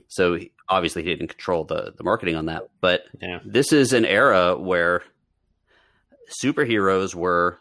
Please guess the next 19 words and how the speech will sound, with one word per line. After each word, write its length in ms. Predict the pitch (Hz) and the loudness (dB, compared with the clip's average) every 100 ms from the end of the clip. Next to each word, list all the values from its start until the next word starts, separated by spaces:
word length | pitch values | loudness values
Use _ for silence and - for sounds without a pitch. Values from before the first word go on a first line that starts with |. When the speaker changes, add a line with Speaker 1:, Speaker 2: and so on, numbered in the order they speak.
| _ _ - | _ _ -18
Speaker 1:
greased 440 | - 85 95 98 104 | -10 -6 -4 -4 -2
up 180 | 92 | -4
Stallone, 480 | - 98 87 90 76 - _ _ _ - | -4 -6 -2 -2 -4 -10 _ _ _ -12
greased 440 | - 80 95 - | -8 -4 -4 -2
up 140 | 98 - | -4 -2
Schwarzenegger, 540 | 101 90 90 82 69 - _ _ _ _ _ _ 90 | -4 -4 -4 -4 -6 -10 _ _ _ _ _ _ -10
big 460 | - 98 98 87 - | 0 2 0 -2 -6
dudes, 360 | 92 80 - - | -4 -4 -8 -6
Dolph 260 | 85 85 | -4 -4
Lundgren, 400 | 95 92 85 80 - _ _ _ _ _ | -4 -2 -2 -4 -10 _ _ _ _ _
you 100 | 82 | -8
know, 180 | 80 - _ _ _ _ _ _ | -8 -10 _ _ _ _ _ _
greased 340 | - 98 104 | -4 -4 0
up 180 | 113 95 - | 0 0 0
Rob 420 | 95 92 90 - - _ _ _ _ _ _ _ | 2 4 2 -2 -18 _ _ _ _ _ _ _
in 120 | 98 90 | -8 -6
a 40 | |
Speaker 2:
Mm-hmm. 200 | 92 | -6
Speaker 1:
bikini. 80 | 98 | -4